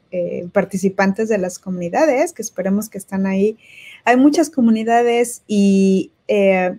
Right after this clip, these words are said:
quiero nada más comentar, el evento Dev Day for Women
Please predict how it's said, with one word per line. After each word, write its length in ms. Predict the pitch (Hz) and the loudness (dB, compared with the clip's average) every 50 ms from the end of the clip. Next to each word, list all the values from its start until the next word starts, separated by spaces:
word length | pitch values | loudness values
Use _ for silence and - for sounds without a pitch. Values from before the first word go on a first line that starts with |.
| _ _ _ _ _ _ _ _ _ _ _ _ - 220 | _ _ _ _ _ _ _ _ _ _ _ _ -14 -2
quiero 240 | 233 233 233 247 269 | 0 2 4 4 4
nada 180 | 262 262 254 | 2 2 -2
más 80 | 254 254 | -2 -4
comentar, 640 | - 269 247 226 208 202 - - 220 220 226 226 226 | -4 -4 -4 -2 -2 -4 -2 -2 0 0 0 -2 -4
el 160 | - 247 233 | -6 -4 -2
evento 360 | 240 254 277 302 311 311 392 381 | -2 0 0 0 -2 -2 -2 -2
Dev 220 | 370 349 339 339 | -2 -2 -4 -2
Day 140 | - 349 339 | -4 -6 -6
for 200 | 339 - 277 233 | -2 0 0 0
Women 500 | 208 208 208 214 226 240 262 262 294 - | 0 -2 -4 -4 -4 -4 -6 -6 -8 -12